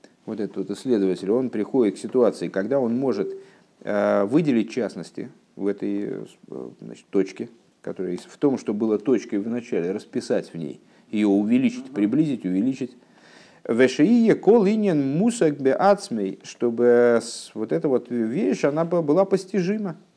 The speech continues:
Speaker 1: чтобы она была с-, действительно, ну, с-, м-, муса леасиг, это дословно, мне все-, всегда очень нравится, э, переводить на русский, догонять.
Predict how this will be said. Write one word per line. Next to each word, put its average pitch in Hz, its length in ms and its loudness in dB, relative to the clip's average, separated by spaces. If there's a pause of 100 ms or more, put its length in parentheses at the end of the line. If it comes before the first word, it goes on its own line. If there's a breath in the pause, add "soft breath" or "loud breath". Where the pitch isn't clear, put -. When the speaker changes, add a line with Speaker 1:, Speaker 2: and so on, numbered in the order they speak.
(500 soft breath)
Speaker 1:
чтобы 127 240 -2
она 151 160 2
была 147 260 4
с-, 160 120 -8
действительно, 131 440 -6
ну, 104 300 -6
с-, - 80 -20
м-, 104 340 -4
муса 117 320 -4
леасиг, 120 520 -2
это 107 300 -2
дословно, 101 560 -6 (320)
мне 98 240 -10
все-, - 220 -18
всегда 95 200 -8
очень 87 200 -8
нравится, 95 400 -8 (420 soft breath)
э, 104 760 -12 (160)
переводить 95 460 -4
на 95 160 -6
русский, 98 360 -6
догонять. 104 800 -6